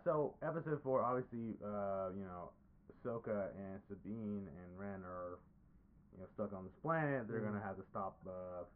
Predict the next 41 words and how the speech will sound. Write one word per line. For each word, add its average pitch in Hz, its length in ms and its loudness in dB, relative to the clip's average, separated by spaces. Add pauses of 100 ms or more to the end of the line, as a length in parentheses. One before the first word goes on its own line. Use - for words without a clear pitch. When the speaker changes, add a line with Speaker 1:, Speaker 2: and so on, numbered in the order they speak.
(1200)
Speaker 1:
you 127 100 -2
know, 95 240 -2 (440)
them 127 140 0
from 131 220 -2
getting 143 240 2
all 139 160 2
the 135 60 2
coordinates 127 500 2 (120)
for 127 100 0
the 117 60 -6 (120)
space 117 240 -2 (140)
map 113 320 -2
to 110 180 -2 (240)
activate 110 360 -4
the 113 80 -2
hyper 107 360 0
ring, 104 320 -2 (240)
hyperspace 120 440 0
ring, 113 260 -4
all 123 100 2
that 117 180 0
stuff. 107 200 2 (640)
Um, 107 800 0 (640)
it 196 100 10
is 190 240 10 (180)
kind 175 180 0
of 165 80 2
mostly 165 300 0
actiony, 160 460 -2
but 139 80 6
we 135 80 6
also 131 220 6
get, 123 240 2 (320)
you 120 80 -6
know, 107 160 -2 (340)
Speaker 2:
Yeah. 123 160 0 (400)
Speaker 1:
at 117 80 -4
least 127 140 0 (180)
bits 123 280 -2
of, 110 160 -2
like, 104 260 2